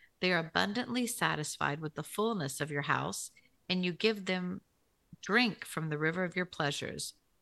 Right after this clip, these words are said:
For with you is the fountain of life. In your light, we see light.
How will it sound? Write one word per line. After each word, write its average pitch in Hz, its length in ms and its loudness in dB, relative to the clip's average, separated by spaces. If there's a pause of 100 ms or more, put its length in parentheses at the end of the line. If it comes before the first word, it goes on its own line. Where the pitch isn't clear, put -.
(140)
For 170 100 4
with 202 340 0
you 196 200 2
is 302 160 -4
the 175 80 -2
fountain 156 340 0
of 156 160 -6
life. 156 420 0
In 170 180 -2
your 165 160 0
light, 160 360 0
we 170 180 -2
see 175 280 -4
light. 131 480 -2